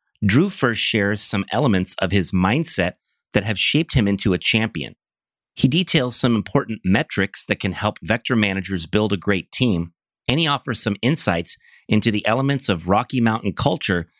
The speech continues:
that have formed such a powerful organization. This short episode is like one of Drew's legendary one-page P D Fs.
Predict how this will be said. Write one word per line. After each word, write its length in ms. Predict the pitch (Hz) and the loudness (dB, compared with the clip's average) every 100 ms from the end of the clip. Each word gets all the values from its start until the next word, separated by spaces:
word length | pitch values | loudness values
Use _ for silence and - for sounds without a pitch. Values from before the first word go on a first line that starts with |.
| _ - | _ -2
that 100 | 101 | 0
have 100 | 95 | 0
formed 380 | - 120 139 131 | -2 0 0 0
such 280 | - 113 | -2 -2
a 40 | - | -2
powerful 520 | - 104 117 123 123 104 | -2 0 0 -2 -2 0
organization. 680 | 104 101 92 87 80 - - _ _ _ _ _ _ _ _ - | 0 0 0 -2 -2 -4 -6 _ _ _ _ _ _ _ _ -2
This 180 | 139 | -2
short 300 | - - 131 - | 0 0 0 0
episode 600 | 127 - - - 87 90 - - _ | -2 0 0 2 0 -2 -6 -20 _
is 200 | 123 120 | -2 0
like 200 | 127 123 | 0 -2
one 200 | 113 131 | 0 0
of 100 | 120 | 0
Drew's 380 | 98 120 160 127 | 0 2 2 0
legendary 640 | 101 120 151 151 139 139 143 | 0 0 0 0 2 0 -2
one-page 880 | 101 104 127 147 - 135 135 139 - | 0 2 2 0 0 0 0 -4 0
P 200 | 160 127 | 2 4
D 180 | 143 | 2
Fs. 400 | 92 - - - | 0 0 -2 -2